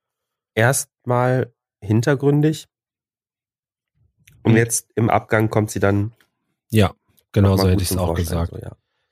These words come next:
Speaker 2: Genau so hätte ich's auch
Speaker 1: Ja.
Speaker 2: gesagt. Ähm, der Abgang ist hier, ähm,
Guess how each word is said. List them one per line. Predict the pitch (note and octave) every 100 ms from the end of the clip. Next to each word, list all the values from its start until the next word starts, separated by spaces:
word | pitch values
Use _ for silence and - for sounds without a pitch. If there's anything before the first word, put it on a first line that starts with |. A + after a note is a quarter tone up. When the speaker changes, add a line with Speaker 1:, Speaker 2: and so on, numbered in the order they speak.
| _
Speaker 2:
Genau | G#2+ G2+ G2+
so | F2+
hätte | F2
ich's | F2+ -
auch | E2
Speaker 1:
Ja. | A2
Speaker 2:
gesagt. | E2+ D#2+ D#2 -
Ähm, | F#2 F#2 F2+ F#2 F#2+
der | G2+ F#2+ F#2 -
Abgang | A#2+ - A#2+ A#2 A#2
ist | - G#2 -
hier, | - G2+ F#2+ F#2+ F#2 -
ähm, | F2 E2+